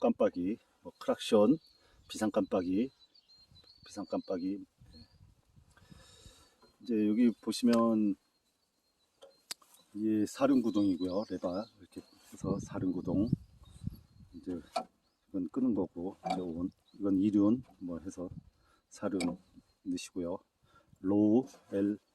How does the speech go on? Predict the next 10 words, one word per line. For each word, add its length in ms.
로우. 400
요건 240
중립. 420
이제 140
여기 200
하이 240
고속. 500
여기 240
이제 200
뒤에, 500